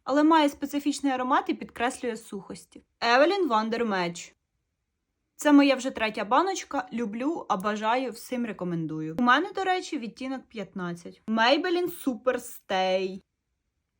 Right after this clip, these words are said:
Хороша, але літом я нею не користуюсь, бо взяла трошки світлий відтінок. Лише під хороше зволоження. Якщо вам цікаво, покажу вам свої доглядові засоби в наступному відео. Це мої особисті знахідки, які вам ніхто не показував в Тіктоці. Зараз нашумівший тон від L C F.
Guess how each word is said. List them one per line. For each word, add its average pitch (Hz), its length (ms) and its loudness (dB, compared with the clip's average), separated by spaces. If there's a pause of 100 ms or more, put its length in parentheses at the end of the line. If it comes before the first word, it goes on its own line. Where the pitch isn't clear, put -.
(640)
Хороша, 302 560 4
але 285 220 4
літом 294 280 0
я 277 100 -2
нею 269 160 -2
не 262 80 -8
користуюсь, 254 500 -6
бо 254 100 -8
взяла 233 280 -2
трошки 269 320 -10
світлий 247 340 -8
відтінок. 185 540 -10 (100)
Лише 240 500 0
під - 180 -8
хороше 226 480 -6
зволоження. 196 680 -6 (120)
Якщо 277 180 -2
вам 262 140 2
цікаво, 247 400 2
покажу 285 380 -2
вам 262 120 0
свої 247 200 -8
доглядові 233 480 -4
засоби 269 440 -2
в 220 60 -8
наступному 233 640 -6
відео. 185 460 -6
Це 247 100 2
мої 254 240 0
особисті 220 600 0
знахідки, 269 500 -6
які 208 220 -6
вам 311 160 0
ніхто 370 320 -4
не 285 100 2
показував 226 520 -4
в 277 60 -14
Тіктоці. 302 560 -14
Зараз 359 360 4
нашумівший 254 680 -4
тон 220 260 -6
від 208 160 -8
L 202 60 -4
C 208 200 -8
F. 170 240 -4